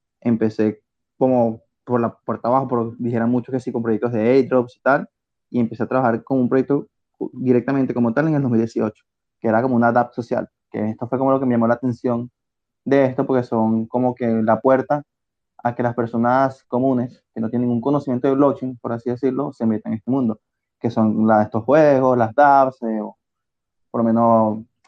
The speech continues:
plataformas de música, de gaming. Entonces hace que muchas personas se unan a este mundo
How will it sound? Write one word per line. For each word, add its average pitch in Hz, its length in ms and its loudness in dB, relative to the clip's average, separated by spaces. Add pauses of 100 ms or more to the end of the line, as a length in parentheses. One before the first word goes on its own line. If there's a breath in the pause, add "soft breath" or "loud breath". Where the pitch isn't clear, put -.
(120)
plataformas 113 520 0
de 107 80 -2
música, 139 800 0
de 120 140 -2
gaming. 143 600 -4
Entonces 123 280 -8
hace 131 200 -6
que 135 60 -10
muchas 123 240 -6
personas 143 340 -6
se 123 100 -4
unan 123 300 -2
a 123 60 -2
este 131 140 -8
mundo 135 360 -2